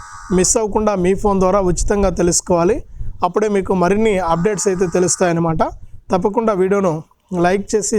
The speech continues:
షేర్ చేయండి. అలాగే వీడియోను ఎక్కడా కూడా స్కిప్ చేయకుండా మీరు చివరి వరకు చూసి సమాచారాన్ని పూర్తిగా తెలుసుకుని ఈ యొక్క పథకాల ద్వారా మీరు లబ్ధి పొందొచ్చు. తప్పకుండా మరింత సమాచారం కోసం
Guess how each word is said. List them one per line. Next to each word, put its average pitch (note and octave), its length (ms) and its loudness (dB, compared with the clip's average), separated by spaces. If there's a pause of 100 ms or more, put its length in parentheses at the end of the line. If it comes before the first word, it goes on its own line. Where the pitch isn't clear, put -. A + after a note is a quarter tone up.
షేర్ F3 300 0
చేయండి. F3+ 280 0 (520)
అలాగే A3 220 2 (120)
వీడియోను G#3+ 320 0
ఎక్కడా G#3+ 220 0 (120)
కూడా G3+ 140 0 (100)
స్కిప్ F#3+ 320 -2
చేయకుండా G#3 420 0
మీరు F#3 140 2 (100)
చివరి G#3 280 2
వరకు G3+ 300 0
చూసి F3+ 280 0 (540)
సమాచారాన్ని A3 680 2
పూర్తిగా G#3 360 0 (100)
తెలుసుకుని F3+ 440 0 (420)
ఈ - 40 2
యొక్క F#3 160 0 (100)
పథకాల F#3+ 400 0
ద్వారా F#3+ 220 2
మీరు F3 180 2
లబ్ధి E3 280 2
పొందొచ్చు. F3 380 2 (360)
తప్పకుండా G3+ 480 0 (520)
మరింత A3+ 300 2 (120)
సమాచారం G3+ 520 0
కోసం F#3+ 240 0